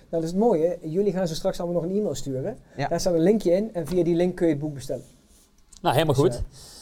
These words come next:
Speaker 3: Helemaal goed. Nou ja, goed, eh, we gaan even naar de kijkers, eh, of de vragen van
Speaker 1: Ja.
Speaker 3: de kijkers. Ehm, de allereerste vraag is van Erik van Rooij van Fit, eh, Fit Lunetten.
Speaker 1: Ja.
Speaker 3: De prijs voor, voor twintig eenentwintig,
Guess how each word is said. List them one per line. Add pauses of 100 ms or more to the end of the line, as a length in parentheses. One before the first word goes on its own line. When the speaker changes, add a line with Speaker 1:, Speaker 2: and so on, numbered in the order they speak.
(120)
Speaker 3:
Helemaal
goed.
Nou
ja,
goed,
eh,
we
gaan
even
naar
de
kijkers,
eh,
of
de
vragen
van
Speaker 1:
Ja.
Speaker 3:
de
kijkers.
Ehm,
de
allereerste
vraag
is
van
Erik
van
Rooij (260)
van
Fit, (160)
eh,
Fit (140)
Lunetten. (340)
Speaker 1:
Ja. (420)
Speaker 3:
De
prijs
voor, (380)
voor
twintig
eenentwintig,